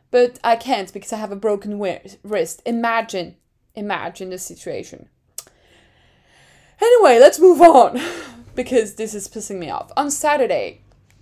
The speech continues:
I wanna talk quickly about Formula Two and mention the fact that they, their sprint weekend has been cancelled due to the rain.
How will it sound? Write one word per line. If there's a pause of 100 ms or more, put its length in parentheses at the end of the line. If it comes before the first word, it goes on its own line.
(580)
I
wanna
talk
quickly
about
Formula
Two (460)
and
mention
the
fact
that (520)
they, (380)
their
sprint
weekend
has
been
cancelled
due
to
the
rain.